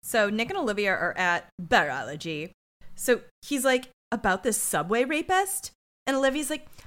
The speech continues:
"Are we flirting or are we working?" Because like I said, Nick doesn't actually really fucking like her.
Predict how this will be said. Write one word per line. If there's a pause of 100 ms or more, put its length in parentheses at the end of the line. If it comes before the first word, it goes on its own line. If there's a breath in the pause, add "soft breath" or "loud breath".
(200 loud breath)
"Are
we
flirting
or
are
we
working?"
Because
like
I
said, (160)
Nick
doesn't
actually
really
fucking
like
her.